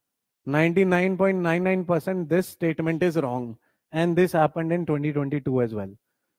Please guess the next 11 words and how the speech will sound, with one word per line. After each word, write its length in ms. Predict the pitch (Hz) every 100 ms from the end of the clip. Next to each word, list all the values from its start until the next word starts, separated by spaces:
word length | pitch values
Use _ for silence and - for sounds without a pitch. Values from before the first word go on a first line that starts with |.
| -
But 200 | 160 160 156
I 40 | 175
was 140 | 180 165
more 200 | 160 170
clever 320 | - 147 143 139
than 120 | 143 139
U 80 | 117
P 140 | 110
S 120 | 101
C। 140 | - 90 - _ _ _ _ _ _ _ _ -
I 200 | 135 170